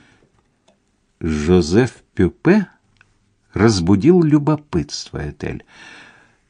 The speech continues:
Она слушала его очень внимательно. «Например, эти двое, которые смотрят на вас чаще других, я уже долго за ними наблюдаю».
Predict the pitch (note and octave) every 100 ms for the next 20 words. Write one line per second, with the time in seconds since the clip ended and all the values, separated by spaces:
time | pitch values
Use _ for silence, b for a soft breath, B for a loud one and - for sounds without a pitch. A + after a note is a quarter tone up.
0 | _ _ G#2+ E3 F#3+ - F#3 A3 - G3
1 | G3 G3 G3+ - F3 G3 - G3 G3 G3
2 | F#3 C3+ A2+ - G2+ G2 G2+ F#2+ - _
3 | _ _ _ _ _ _ _ _ - -
4 | C#3 G3+ A#3+ C#4+ C#4 A#3 G#3+ A#2 A2+ A#2+
5 | B2 A#2 B2 B2 A#2+ A#2+ - C3 B2 B2
6 | - B2 C3 F3 - - D3+ B2+ A2+ -
7 | A2+ A2+ A2+ A#2 A2 - G2+ F#2+ A#2+ G#2+
8 | G2 F#2 G2 G2+ G#2 G#2 G#2+ G#2+ G#2 G#2+
9 | G#2 A2+ A2 A#2